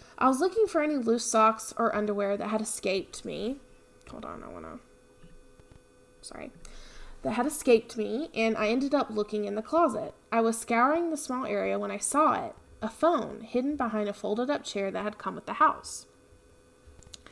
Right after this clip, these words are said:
I asked my friend if it was his, and he said no. I asked my friends the same thing,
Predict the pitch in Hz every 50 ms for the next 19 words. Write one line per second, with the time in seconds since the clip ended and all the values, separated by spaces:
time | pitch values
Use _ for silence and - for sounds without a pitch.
0 | - - - - - - - - 226 226 220 240 285 - - 415 392 - - 202
1 | 190 170 202 208 220 - - - - - 339 302 208 - - - 208 208 220 220
2 | 220 - 226 220 208 214 208 208 202 - - - - 254 - - - - - -
3 | - - - - - - - 240 226 220 226 247 - 302 269 254 - 220 214 208
4 | 208 - 208 - - 214 202 202 208 220 311 311 233 - - - 233